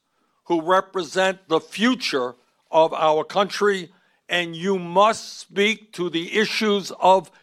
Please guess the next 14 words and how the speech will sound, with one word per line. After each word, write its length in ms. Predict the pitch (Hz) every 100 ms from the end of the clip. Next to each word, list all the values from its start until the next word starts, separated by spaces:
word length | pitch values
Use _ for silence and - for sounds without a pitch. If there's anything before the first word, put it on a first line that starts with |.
| _
concern 720 | 185 170 - 202 185 190 175 - _ -
to 180 | 208
them. 260 | 190 151 - _ _ _ _ _ _ _ _ _ _ _ _ _
You 160 | 151
cannot 440 | 156 180 202 208 202
simply 480 | - 214 - 202 175
be 180 | 190
satisfied 840 | 170 - 190 160 - 147 107 - _ _ _ _ _ _ _
by 180 | 143 151
winning 360 | 151 180 175 165
the 100 | 143
votes 600 | 165 170 175 - - -
of 200 | 147 -
people 520 | 160 165 156 151 139